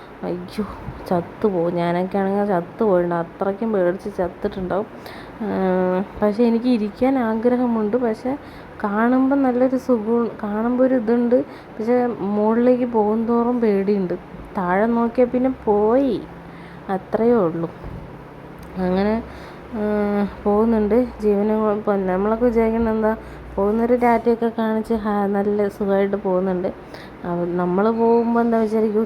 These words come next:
തിരിച്ച് വരുമോ?" അങ്ങനെയൊക്കെയാണ് വിചാരിക്കുക. അങ്ങനെ നമ്മൾ കടലൊക്കെ കണ്ട് അവിടെ, കടലൊരു പ്രത്യേക വൈബല്ലേ.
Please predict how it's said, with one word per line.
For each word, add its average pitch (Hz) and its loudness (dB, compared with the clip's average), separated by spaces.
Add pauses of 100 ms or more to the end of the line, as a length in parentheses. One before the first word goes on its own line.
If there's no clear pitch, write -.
(100)
തിരിച്ച് 175 -2
വരുമോ?" 190 4 (840)
അങ്ങനെയൊക്കെയാണ് 226 4
വിചാരിക്കുക. 196 0 (520)
അങ്ങനെ 220 0
നമ്മൾ 214 2 (120)
കടലൊക്കെ 208 2 (100)
കണ്ട് 202 2
അവിടെ, 202 2 (160)
കടലൊരു 254 4 (120)
പ്രത്യേക 240 2 (200)
വൈബല്ലേ. 190 2